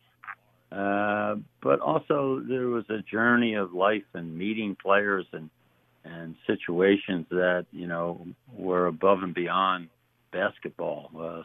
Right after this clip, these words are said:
some of my high school players who I, I still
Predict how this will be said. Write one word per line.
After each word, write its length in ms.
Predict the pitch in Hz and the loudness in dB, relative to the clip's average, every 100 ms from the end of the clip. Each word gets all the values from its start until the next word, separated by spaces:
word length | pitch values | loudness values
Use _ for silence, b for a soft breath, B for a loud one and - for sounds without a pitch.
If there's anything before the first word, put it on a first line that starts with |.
| - | 0
some 140 | 92 | 2
of 80 | 90 | 4
my 220 | 87 85 | 4 2
high 240 | 73 95 92 - | 4 2 2 2
school 300 | 92 87 - | 4 4 4
players 340 | - 85 80 80 | 0 2 0 -4
who 180 | 85 80 | -2 -2
I, 80 | 80 b b b - | -2 b b b -14
I 80 | 82 - - | -14 -14 2
still 300 | 104 104 | 6 6